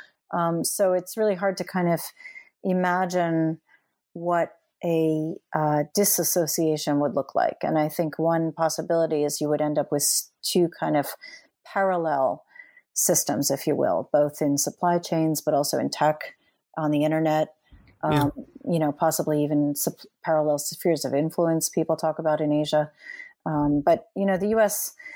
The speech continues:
Speaker 1: we know what we don't want, but we don't have a good vision for what we do want.
Speaker 2: And as a final question, do you have any advice for young people that are hoping to positively impact these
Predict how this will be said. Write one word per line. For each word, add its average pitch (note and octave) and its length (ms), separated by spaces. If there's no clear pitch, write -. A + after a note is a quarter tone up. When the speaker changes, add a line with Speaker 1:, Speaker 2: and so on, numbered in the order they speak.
Speaker 1:
we G#3+ 100
know A#3+ 120
what B3+ 160
we G#3 80
don't G3+ 260
want, D3 280
but D#3 120
we E3 80
don't F3 180
have E3+ 140
a D#3 60
good D#3+ 180
vision D3 280
for D3 120
what C#3+ 160
we C#3+ 120
do D3 120
want. - 280
Speaker 2:
And D#3 240
as - 140
a E3 60
final G3+ 320
question, C#3+ 720
do D#3 60
you F3+ 80
have G#3+ 140
any A#3+ 140
advice D3+ 440
for B2 640
young C3 240
people F3 400
that B2 160
are A#2 360
hoping D#3 200
to C#3+ 60
positively B2+ 800
impact C#3+ 460
these A#2+ 540